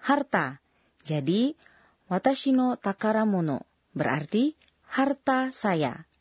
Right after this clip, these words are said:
Des adalah, seperti yang Anda semua tahu, kata sopan yang mengakhiri kalimat. Anna terus menjelaskan,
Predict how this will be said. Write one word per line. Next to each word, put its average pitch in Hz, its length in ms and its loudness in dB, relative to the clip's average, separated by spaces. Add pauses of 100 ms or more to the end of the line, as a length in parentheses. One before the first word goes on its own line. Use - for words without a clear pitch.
(460)
Des 156 560 -2 (160)
adalah, 143 500 0
seperti 160 460 -2
yang 143 160 0
Anda 135 160 0
semua 143 320 -2
tahu, 156 400 0
kata 147 240 -6
sopan 233 480 0
yang 311 240 2
mengakhiri 226 680 2
kalimat. 147 460 -2 (640)
Anna 147 560 0
terus 156 320 -4
menjelaskan, 165 800 -2